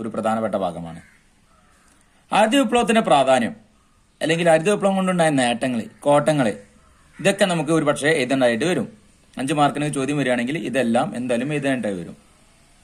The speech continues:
എന്നാൽ ഹരിത വിപ്ലവം ഇന്ത്യൻ സമ്പദ് വ്യവസ്ഥയിൽ കടന്നു വരാനുണ്ടായ കാരണങ്ങൾ, ആദ്യം നമ്മൾ അത് മനസ്സിലാക്കണം. ഇന്ത്യക്ക് സ്വാതന്ത്ര്യം കിട്ടുന്ന അവസരത്തിൽ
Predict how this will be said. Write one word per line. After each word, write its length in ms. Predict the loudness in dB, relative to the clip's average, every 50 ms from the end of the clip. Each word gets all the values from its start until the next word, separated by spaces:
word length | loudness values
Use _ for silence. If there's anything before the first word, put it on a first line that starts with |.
| _ _ _ _ _ -2
എന്നാൽ 260 | 2 2 2 2 2 4
ഹരിത 220 | 2 4 4 4
വിപ്ലവം 480 | 2 2 2 4 2 4 4 2 0 -4 -6
ഇന്ത്യൻ 240 | -4 -2 0 0 2
സമ്പദ് 300 | 2 2 2 2 0 0
വ്യവസ്ഥയിൽ 320 | 0 0 -2 0 -2 -4 0 0 0
കടന്നു 240 | 0 2 0 2 4
വരാനുണ്ടായ 500 | 4 6 6 4 4 2 2 2 2 2
കാരണങ്ങൾ, 560 | 2 0 0 0 0 -2 -6 -8 -8 -10 -12 -16 _ _ _ _ _ _ _ _ _ _ -6 -4
ആദ്യം 160 | -2 0 0
നമ്മൾ 160 | 0 2 2
അത് 120 | 2 2
മനസ്സിലാക്കണം. 540 | 2 0 0 -2 -4 -8 -10 -12 -12 -16 -18 -18 -20 -20 -20 _ _ _ _ _ _ _ _ _ _ _ _ _ _ _ _ _ _ -20 _ _ _ _ _ _ _ _ -2
ഇന്ത്യക്ക് 300 | 2 4 4 4 4 2
സ്വാതന്ത്ര്യം 440 | 2 2 2 2 2 2 0 0 0
കിട്ടുന്ന 240 | -2 -2 2 2
അവസരത്തിൽ 680 | 2 2 2 0 -2 -2 -4 -4 -4 -4 -6 -8 -8 -8